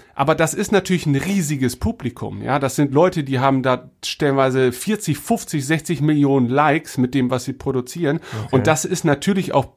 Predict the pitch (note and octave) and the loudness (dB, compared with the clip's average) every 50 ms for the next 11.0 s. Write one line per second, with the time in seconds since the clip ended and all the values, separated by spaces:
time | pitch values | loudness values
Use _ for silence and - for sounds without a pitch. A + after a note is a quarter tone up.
0 | _ - - F#3+ F#3+ - D#3+ C#3+ - - A#2+ A#2+ C3 D#3 D3 - - - - - | _ -4 -4 -2 -2 0 -2 -2 -2 0 0 0 0 0 -4 -6 -14 -18 -18 -6
1 | - C3+ C3+ C3+ - - D#3 D3 C3+ A#2+ A#2+ C3 D#3+ D#3 - - - - - - | 0 2 2 2 0 -2 0 2 4 4 4 4 2 0 -4 -10 -18 -20 -20 -20
2 | - - - - - C#3+ C#3 C#3 C#3 C#3+ D3 D#3 D3+ C#3+ D3 D3 - - A3+ A#3 | -20 -20 -20 -10 -2 2 4 4 6 4 4 4 2 0 0 -2 -2 -2 0 2
3 | G#3 D#3 C3 A#2 A2+ B2 B2 A#2+ A#2 A#2+ B2 C#3 - D3 B2 B2+ B2 A#2+ C#3+ D3+ | 4 4 2 2 2 2 2 2 2 2 0 -2 -4 -4 -2 0 2 2 2 2
4 | C#3+ - C#3+ C#3 C3 D3 C#3+ D3+ D3+ C#3+ - - D3+ C#3+ C#3 C3+ C3 - F#3 G3 | 0 0 0 0 2 0 0 0 -2 -2 -2 0 0 2 2 2 0 2 2 2
5 | G3+ F3+ D3+ A#2+ - B2 A#2+ - - A#2 - - B2 B2 - E3+ F3+ F3 - - | 2 2 -2 -2 -4 -4 -4 -6 -8 -8 -6 -6 -6 -4 -4 -4 -6 -6 -10 -18
6 | - - - C#3 D3 D#3+ E3 D#3 G3 A3 A3 - G3+ F#3 F3+ F#3 - F#3+ F3+ F3 | -10 -2 2 4 4 4 4 2 0 -2 0 0 0 0 2 2 0 0 0 0
7 | - F3+ F3 D#3+ E3 D#3 D3+ - - D#3+ D#3+ D3 - - D3 C3 C3+ D3 D3+ E3 | 0 0 0 2 0 0 -2 -2 -4 -4 -4 -4 -2 0 2 4 4 4 4 4
8 | E3+ E3+ E3+ E3 - - - - - - - - - C3+ C3+ C3+ C#3 C#3 - - | 2 2 2 0 -4 -16 -20 -20 -20 -20 -20 -8 -2 0 2 4 2 2 0 -2
9 | - D#3+ D#3 D3+ D3 D3 - - - _ - D#3 D#3 D3 C3+ C3 - _ _ _ | -4 -2 -2 -2 -2 -4 -6 -12 -14 _ -2 -2 -2 -2 -2 -6 -14 _ _ _
10 | _ _ _ - C#3+ B2+ B2+ _ _ - - D#3 D3+ E3+ F3 F3+ F#3 F#3 E3+ - | _ _ _ -20 -18 -18 -20 _ _ 0 2 2 4 6 6 6 4 4 2 -2